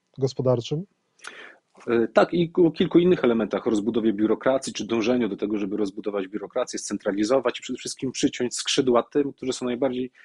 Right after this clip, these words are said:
Speaker 2: kreatywną częścią naszego społeczeństwa, bo oni zapłacą w Polskim Ładzie najwięcej.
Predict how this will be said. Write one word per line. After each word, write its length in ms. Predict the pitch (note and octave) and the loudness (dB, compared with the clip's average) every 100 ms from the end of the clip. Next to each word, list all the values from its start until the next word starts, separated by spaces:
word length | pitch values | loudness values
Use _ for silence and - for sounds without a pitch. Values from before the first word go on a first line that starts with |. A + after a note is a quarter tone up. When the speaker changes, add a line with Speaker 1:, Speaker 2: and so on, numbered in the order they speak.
| _ | _
Speaker 2:
kreatywną 500 | - B2 D3 C3 A#2 | -2 2 2 2 0
częścią 300 | - A#2+ A#2 | -2 -4 -4
naszego 300 | A#2 C3 A#2+ | -6 -4 -4
społeczeństwa, 560 | - A#2 B2 B2 - F#2 | -2 -2 0 -2 -2 -4
bo 140 | - | -2
oni 260 | B2 B2+ G#2+ | 0 2 2
zapłacą 640 | G2 - G2 - G#2 A2+ _ - - _ | -2 -4 -6 -4 -8 -10 _ -20 -20 _
w 60 | |
Polskim 380 | - G#2+ - G#2 | -4 -4 -2 -4
Ładzie 460 | G2 G2+ A2+ A2 A2 - | 0 0 0 0 -2 -6
najwięcej. 720 | G#2+ D3 F#3+ G2+ - F#2+ G2 | -6 -2 0 0 -2 -8 -8